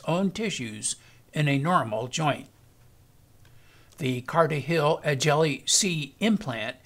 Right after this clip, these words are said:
is placed where the natural cartilage has degenerated and is immediately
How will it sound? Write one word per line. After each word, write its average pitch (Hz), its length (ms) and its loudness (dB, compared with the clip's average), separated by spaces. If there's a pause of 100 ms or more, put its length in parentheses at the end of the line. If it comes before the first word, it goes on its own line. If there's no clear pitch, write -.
(200)
is 135 160 2
placed 175 420 0
where 185 100 0
the 180 120 -2
natural 175 420 0
cartilage 143 500 0
has 135 220 -4
degenerated 127 880 -4 (640)
and 156 200 2
is 151 200 2
immediately 190 720 2